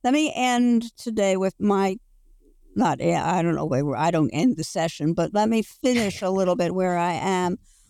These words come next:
with talking about what being collaborative means. Collaborate, collaborate,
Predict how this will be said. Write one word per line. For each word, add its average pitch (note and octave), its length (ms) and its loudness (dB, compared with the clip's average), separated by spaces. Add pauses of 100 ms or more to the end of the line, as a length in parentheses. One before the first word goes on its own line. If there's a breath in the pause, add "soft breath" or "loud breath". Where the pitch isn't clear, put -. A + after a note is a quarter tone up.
(140)
with G3+ 420 0
talking A#3 320 0
about F#3+ 240 2
what F#3 240 2 (160)
being F3+ 260 2
collaborative E3 760 0
means. D#3+ 540 0 (440)
Collaborate, G3+ 760 0
collaborate, G#3 600 0